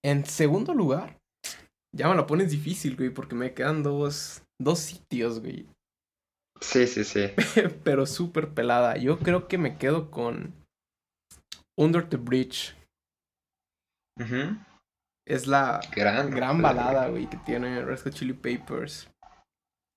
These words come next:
Speaker 1: Y con una historia muy interesante, güey.
Speaker 2: Sí, sí, sí, a ver, cuéntame, cuéntame.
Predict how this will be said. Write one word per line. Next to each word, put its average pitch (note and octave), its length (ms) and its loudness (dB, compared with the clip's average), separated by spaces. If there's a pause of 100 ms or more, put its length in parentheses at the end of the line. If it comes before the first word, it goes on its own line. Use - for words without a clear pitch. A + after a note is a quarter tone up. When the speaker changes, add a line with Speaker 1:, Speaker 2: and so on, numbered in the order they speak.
(120)
Speaker 1:
Y D#3 60 -2
con D3+ 160 6
una G3+ 140 4
historia A3 680 4
muy E3 180 2
interesante, D3+ 640 -2
güey. B2 160 -2 (840)
Speaker 2:
Sí, - 200 0
sí, F3 100 -2
sí, F3 100 4
a F3+ 60 6
ver, E3+ 140 2
cuéntame, E3+ 280 0
cuéntame. E3+ 320 -2